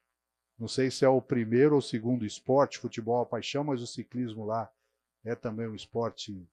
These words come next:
muito forte. Vai acontecer na Avenida Mackenzie, é uma coisa, prova maravilhosa. Vamos ter a polentada na sexta-feira. E no domingo nós teremos uma missa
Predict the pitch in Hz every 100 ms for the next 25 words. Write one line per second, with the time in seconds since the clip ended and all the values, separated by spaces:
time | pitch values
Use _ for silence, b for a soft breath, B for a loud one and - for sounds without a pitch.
0 | _ 107 123 - - 120 131 131 - 165
1 | _ _ _ _ _ 110 117 123 - 120
2 | - 120 113 101 104 113 107 104 - 110
3 | 123 143 117 107 104 120 101 123 113 107
4 | 104 117 107 95 101 113 113 139 147 _
5 | _ _ _ - 120 110 139 123 - 117
6 | 113 - 113 107 113 123 - 117 - 160
7 | - 135 135 156 - _ _ _ _ _
8 | - 202 202 214 214 180 139 143 156 151
9 | 175 - _ _ _ _ - 147 135 151
10 | 147 151 143 175 165 143 156 143 - 175
11 | 180